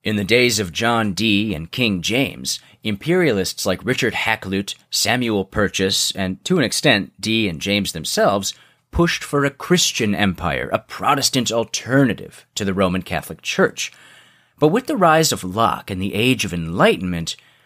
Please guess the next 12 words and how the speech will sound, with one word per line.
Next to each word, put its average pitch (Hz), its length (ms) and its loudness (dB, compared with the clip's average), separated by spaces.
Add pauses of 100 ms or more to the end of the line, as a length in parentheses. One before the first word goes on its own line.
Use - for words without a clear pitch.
(180)
there 117 220 0
came 156 280 0
a 135 60 4
new, 117 640 2 (440)
secular, - 720 -2 (420)
modern 110 760 0 (100)
justification 95 1000 -2 (100)
for 107 200 2
a 98 60 6
global 85 400 0
British 85 380 -2
Empire. 67 580 -8